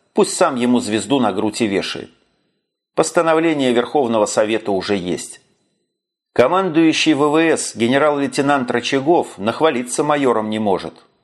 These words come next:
Полк ему вчера дал. Надо бы мне выбрать время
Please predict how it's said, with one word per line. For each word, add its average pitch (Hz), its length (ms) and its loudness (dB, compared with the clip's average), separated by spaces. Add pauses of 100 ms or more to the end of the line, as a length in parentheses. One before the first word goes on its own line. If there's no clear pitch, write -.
(320)
Полк 135 320 2
ему 143 260 0
вчера 120 380 0
дал. 92 360 -2 (600)
Надо 165 340 2
бы 160 100 0
мне 165 220 0
выбрать 143 380 2
время 135 480 0